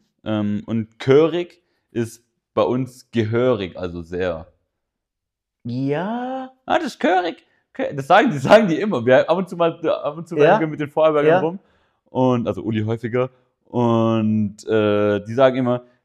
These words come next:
Speaker 1: das, das ist Körig Schiefgang. Also das ist ziemlich, ziemlich
Speaker 2: Ordentlich,
Speaker 1: schiefgegangen.
Speaker 2: ja.
Speaker 1: Ja, ordentlich, ordentlich
Speaker 2: Ordentlich, ja.
Speaker 1: schiefgegangen. Ja, also Körig, äh,
Speaker 2: Ja, schau, siehst du
Speaker 1: Körig,
Speaker 2: mal, da ist der
Speaker 1: ja, das sagt,
Speaker 2: Okay.
Speaker 1: das sagt man schon.
Speaker 2: Und dann habe ich jetzt noch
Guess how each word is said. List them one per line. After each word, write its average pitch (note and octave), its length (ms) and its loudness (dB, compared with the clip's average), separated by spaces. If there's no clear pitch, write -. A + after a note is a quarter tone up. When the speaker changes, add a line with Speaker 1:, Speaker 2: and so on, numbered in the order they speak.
Speaker 1:
das, A2+ 240 2
das C3 160 2
ist A#2+ 120 -10
Körig E3+ 360 2
Schiefgang. G2 580 -4
Also G#2+ 200 -2
das G#2+ 300 -6
ist A#2 180 -12
ziemlich, C3 720 -2
ziemlich D3 200 2
Speaker 2:
Ordentlich, B2+ 280 2
Speaker 1:
schiefgegangen. G2+ 360 -2
Speaker 2:
ja. B2+ 100 4
Speaker 1:
Ja, A2+ 120 4
ordentlich, A2 460 0
ordentlich A#2 120 2
Speaker 2:
Ordentlich, A#2+ 300 -2
ja. A2 80 -4
Speaker 1:
schiefgegangen. G#2 260 -12
Ja, A#2 80 4
also A2+ 100 2
Körig, E3 560 0
äh, A#2+ 580 2
Speaker 2:
Ja, C3+ 200 -4
schau, C#3+ 300 2
siehst D3 100 -8
du F3 40 -4
Speaker 1:
Körig, C3+ 200 4
Speaker 2:
mal, B2+ 140 0
da C3 140 0
ist - 120 -8
der C#3 100 -6
Speaker 1:
ja, A2+ 80 2
das G#2+ 240 -10
sagt, A#2 140 -4
Speaker 2:
Okay. B2+ 220 2
Speaker 1:
das - 100 -12
sagt F#2+ 240 -12
man E2+ 120 -12
schon. A#2 80 -14
Speaker 2:
Und A2+ 60 -8
dann D3+ 100 0
habe F3 140 0
ich D#3+ 60 -6
jetzt - 200 -6
noch C3+ 160 -8